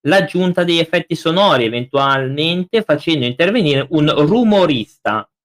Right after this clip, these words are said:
rumorista appunto che si occupa, ehm, nel creare e registrare gli effetti sonori del film, quindi lui si occupa di queste cose.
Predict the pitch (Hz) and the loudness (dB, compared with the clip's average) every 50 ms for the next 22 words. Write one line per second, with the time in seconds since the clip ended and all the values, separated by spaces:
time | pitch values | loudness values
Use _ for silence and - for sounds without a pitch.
0 | _ - 131 139 151 196 220 180 113 101 104 - - 131 131 _ - 113 110 - | _ -10 -6 -4 -2 -2 0 0 -2 -2 -4 -6 -8 -10 -10 _ -16 -18 -16 -16
1 | 160 - 156 151 _ - 170 113 104 - - - - - 127 127 131 _ _ _ | -16 -14 -16 -12 _ -4 -4 -4 -4 -6 -10 -16 -10 -6 -6 -6 -6 _ _ _
2 | _ _ _ _ _ _ - 120 120 117 113 110 113 113 110 _ _ _ _ _ | _ _ _ _ _ _ -2 -2 0 0 0 -4 -6 -10 -16 _ _ _ _ _
3 | _ _ _ - 147 147 147 - 202 196 165 135 131 131 135 135 143 156 190 190 | _ _ _ -10 -8 -8 -4 0 0 2 2 2 2 2 2 0 0 0 -2 -4
4 | - - 135 127 123 131 147 180 180 - - 139 131 131 - 156 - - - 117 | -4 -2 0 2 2 2 2 0 -2 -2 -2 -4 -4 -4 -8 -16 -12 -8 -6 -4
5 | 107 110 110 123 120 - _ - 85 82 82 92 104 - _ 104 98 92 90 90 | -2 -2 -4 -6 -8 -12 _ -20 -20 -20 -20 -20 -20 -20 _ -20 -20 -20 -20 -20
6 | 87 82 _ 110 110 107 101 101 98 _ - 127 117 110 - _ - 107 104 110 | _ _ _ -18 -14 -14 -12 -14 -10 _ -2 -2 -2 -2 -6 _ -12 -12 -12 -12
7 | _ 104 _ - 135 131 - 90 92 92 104 _ _ | _ _ _ -20 -20 -20 -20 -20 -20 -20 -20 _ _